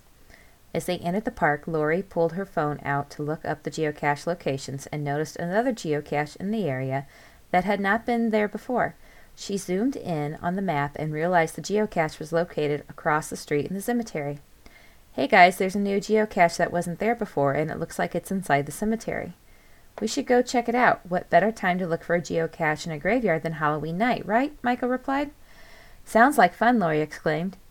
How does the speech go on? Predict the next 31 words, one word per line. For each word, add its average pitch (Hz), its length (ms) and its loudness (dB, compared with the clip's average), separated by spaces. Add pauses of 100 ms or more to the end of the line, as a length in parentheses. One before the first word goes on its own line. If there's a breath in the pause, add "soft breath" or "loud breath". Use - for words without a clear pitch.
(120)
Lindsay 247 500 2
nervously 196 560 0
responded 165 600 0
with, 151 220 0 (140)
"I 185 140 4
guess 226 200 6
so, 156 320 0
but - 140 0
isn't 190 400 -2
the 190 80 -4
gate 180 300 -2
locked 175 260 2
now?" 214 340 -2 (540 soft breath)
"Let's 214 300 4
go 214 180 2
find 208 300 0
out. 143 260 -4
Maybe 165 420 0
it 180 80 0
will 185 120 -2
be 180 180 0
our 156 140 2
lucky 147 280 -2
night," 156 240 -2
said 139 160 -4
Michael. 135 440 -6 (720 soft breath)
They 165 180 6
made 175 280 0
their 240 180 4
way 170 420 2
out 160 280 0